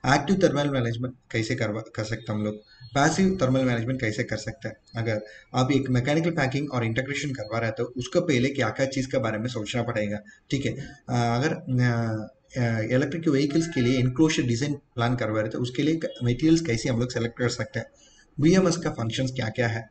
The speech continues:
अगर बीएमएस है battery के अंदर हम लोग यूज़ कर रहे हैं, उसके अंदर क्या-क्या चीज़ है बोल के हम, आज हम लोग देखेगा। So हम लोग,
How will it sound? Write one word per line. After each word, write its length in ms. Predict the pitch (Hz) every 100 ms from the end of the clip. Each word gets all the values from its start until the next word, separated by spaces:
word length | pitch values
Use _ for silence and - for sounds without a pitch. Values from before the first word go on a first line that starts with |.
| -
अगर 320 | 123 175 175 - _ -
बीएमएस 400 | 123 151 160 165 - 131
है 280 | 127 - 117
battery 260 | 117 117 -
के 80 |
अंदर 260 | 117 123 127
हम 180 | 113 113
लोग 140 | 117
यूज़ 160 | 117 127
कर 100 | 123
रहे 100 | 123
हैं, 60 | 131
उसके 240 | 123 175
अंदर 320 | 147 127 147 - - _
क्या-क्या 300 | - 117 135
चीज़ 240 | 127 120 107
है 180 | - - -
बोल 140 | 113
के 120 | 110 143
हम, 220 | 113 - 113
आज 180 | 117
हम 120 | 110 101
लोग 240 | 120 127
देखेगा। 360 | 110 107 104 104 _ - - -
So 140 | -
हम 140 | 139 170
लोग, 460 | 190 139 151 -